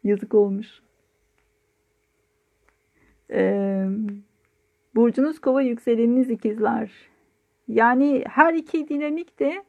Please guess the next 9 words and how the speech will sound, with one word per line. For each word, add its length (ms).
hava 280
elementinde, 1000
su 120
elementindeki 840
bir 60
göstergeyle 800
çok 260
uyumlu 440
değil. 300